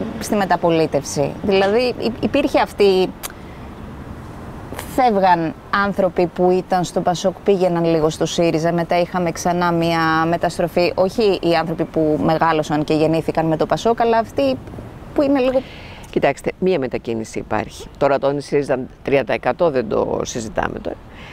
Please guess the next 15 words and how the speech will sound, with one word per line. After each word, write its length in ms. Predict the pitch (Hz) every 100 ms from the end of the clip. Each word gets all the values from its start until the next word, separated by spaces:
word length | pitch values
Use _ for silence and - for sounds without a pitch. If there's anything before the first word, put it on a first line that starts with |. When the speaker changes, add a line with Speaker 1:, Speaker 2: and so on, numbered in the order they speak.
| - -
Speaker 2:
Όταν 440 | - 220 185 165 160 - -
το 120 | - 143
δεκαπέντε, 760 | 143 135 - 208 247 277 285 - - - - - -
ο 80 | 175
σύριζα 360 | 214 233 233
έφτασε 320 | 214 - 240
στο 80 | 233
τριάντα 260 | 196 170 151
πέντε 240 | 196 208
τοις 180 | 214 -
εκατό. 420 | 170 156 - 113 120 - - - - - - - -
Η 60 | 185
κύρια 520 | - - 185 170 131
βάση 400 | 143 131 131 143
του, 320 | - 226 381